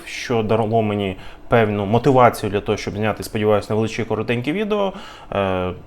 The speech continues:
дуже хочеться вірити, що вона вам сподобається і більш глибше занурить вас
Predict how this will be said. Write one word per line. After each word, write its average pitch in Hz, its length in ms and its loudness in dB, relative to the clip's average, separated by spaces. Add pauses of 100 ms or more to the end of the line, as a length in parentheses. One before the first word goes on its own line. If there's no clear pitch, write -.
(100)
дуже 110 420 4 (760)
хочеться 113 360 -2
вірити, 104 300 2
що - 140 -4
вона 110 100 0
вам 113 120 0
сподобається 202 760 0 (140)
і 185 320 -4 (300)
більш 113 240 4
глибше 127 340 0
занурить 104 420 0
вас 101 340 0